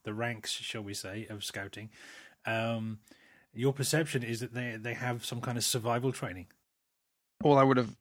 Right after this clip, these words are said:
Speaker 2: I would expect so. <laughs> Um, I know that the Civil Air Patrol, which I was a member of for about a year,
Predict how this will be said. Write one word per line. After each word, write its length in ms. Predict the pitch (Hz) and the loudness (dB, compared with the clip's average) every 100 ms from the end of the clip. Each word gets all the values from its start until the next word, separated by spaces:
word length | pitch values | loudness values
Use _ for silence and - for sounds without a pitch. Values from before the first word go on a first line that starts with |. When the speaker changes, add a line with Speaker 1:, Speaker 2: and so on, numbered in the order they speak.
| _ | _
Speaker 2:
I 120 | - - - _ _ | 2 2 0 _ _
would 120 | 143 | 4
expect 560 | 139 - - 143 202 - | 4 2 6 6 8 6
so. 240 | - 139 - - - - - - - | 6 6 4 -2 -6 -10 -12 -14 6
<laughs> 80 | - 740 807 - - - - - 233 _ 262 - - - | 6 8 8 6 6 -2 -2 -10 -12 _ -6 -2 0 4
Um, 400 | - 151 147 143 | 6 8 6 4
I 120 | 143 151 | 2 4
know 220 | 160 185 | 6 4
that 180 | 156 - | 2 -2
the 80 | |
Civil 340 | 131 170 143 131 | 0 0 2 4
Air 100 | 156 | 4
Patrol, 440 | - - 131 117 | 2 -2 0 0
which 180 | 117 117 | -2 0
I 140 | 123 | 2
was 160 | 127 123 | 2 2
a 60 | 120 | 0
member 380 | 123 127 120 | 0 0 0
of 180 | 104 104 - _ | -2 -4 -14 _
for 380 | 127 117 104 - _ | -2 -2 -4 -10 _
about 280 | - 113 113 | -4 -2 -2
a 40 | |
year, 460 | 117 117 120 107 | -6 0 2 2